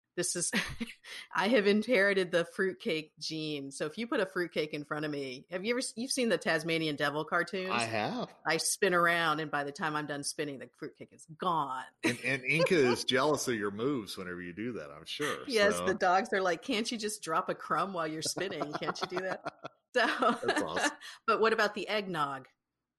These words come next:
Speaker 2: Okay, so I'm not an eggnog guy either. The only holiday thing I, like, really go nuts for is, like, the, uh, toasted creme brulee thing at,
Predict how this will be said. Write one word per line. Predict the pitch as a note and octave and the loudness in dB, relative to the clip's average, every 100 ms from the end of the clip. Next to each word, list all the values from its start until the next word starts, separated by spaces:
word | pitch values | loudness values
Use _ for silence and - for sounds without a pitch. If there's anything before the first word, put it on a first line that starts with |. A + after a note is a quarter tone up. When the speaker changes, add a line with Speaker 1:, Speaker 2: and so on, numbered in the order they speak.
| _ _ - | _ _ -2
Speaker 2:
Okay, | D#3+ D#3+ B2 | 0 2 0
so | - C3 | 2 2
I'm | B2 C#3 | 2 0
not | E3 | 0
an | E3+ | 2
eggnog | D#3+ F3+ D3+ A2+ G#2 | 2 0 -2 -4 -2
guy | A2 G#2 G#2 | 0 2 0
either. | B2 E2+ D2+ | 0 -4 -4
The | G#2+ | -2
only | A2+ E3 F#3+ | 0 0 -2
holiday | A#2+ B2 C3+ C#3 C3+ | 0 2 2 2 0
thing | C3+ C3+ C3 | -2 -4 -4
I, | B2 | -2
like, | G#2 G#2+ - | -2 -2 -2
really | A2+ A#2+ | 0 0
go | A2 | 0
nuts | F#2+ F#2 F#2+ - | -4 -4 -8 -8
for | B2 B2+ A2+ | -6 -2 -2
is, | F#2+ | -4
like, | G#2 G2 - - | -4 -4 -6 -6
the, | G2+ G2 F#2+ F#2+ | -4 -2 0 0
uh, | F#2 F#2 F2+ E2+ - | 0 -2 -4 -8 -6
toasted | A2 G#2+ - G#2 G2+ - _ _ _ | -4 -2 -2 -2 -2 -10 _ _ _
creme | - A2+ G2+ | -6 -4 -2
brulee | G2+ F#2+ F#2+ F#2+ | 0 2 2 0
thing | - F#2+ F2+ F2+ | -2 -4 -4 -4
at, | E2+ | -6